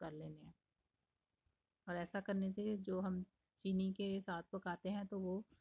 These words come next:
अच्छी तरह से मीठा उनके अंदर चला जाता है। और अब सबसे पहले मैं क्या करूँगी, पानी को मैंने उबलना रखा हुआ था, उसमें खौलते हुए पानी में गाजरों को डाल के सिर्फ दो तीन मिनट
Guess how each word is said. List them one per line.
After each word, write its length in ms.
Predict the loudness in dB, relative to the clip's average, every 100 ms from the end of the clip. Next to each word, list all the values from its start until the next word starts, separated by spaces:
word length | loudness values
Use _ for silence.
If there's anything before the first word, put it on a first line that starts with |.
| -20 -20 -20 -14
अच्छी 200 | -6 -4
तरह 240 | 0 0
से 200 | 0 0
मीठा 320 | 0 0 0 0
उनके 200 | 0 -2
अंदर 140 | -4
चला 280 | -4 -4 -2
जाता 260 | -6 -10
है। 60 | -20 _ _ _ -20 _
और 260 | 2 4 4
अब 140 | 0 -4
सबसे 280 | -4 -2 -2
पहले 340 | 0 2 2
मैं 160 | 2 0
क्या 200 | 0 0
करूँगी, 640 | 0 0 0 0 0 -2 -6 -2
पानी 260 | 0 0
को 100 | 0
मैंने 220 | 0 2 2
उबलना 380 | 2 2 2
रखा 200 | 2 0
हुआ 200 | 0 0
था, 100 | -2
उसमें 420 | -6 -2 0 2 2 0 -6 -12 _
खौलते 300 | -4 -2 0
हुए 160 | 0 -2
पानी 280 | -2 -2 -2
में 160 | 0
गाजरों 300 | 0 0 -4
को 120 | -4
डाल 260 | -4 -2 -4
के 140 | -6
सिर्फ 180 | -8 -10 -6
दो 120 | -6
तीन 200 | -2 -2
मिनट 220 | 0 -2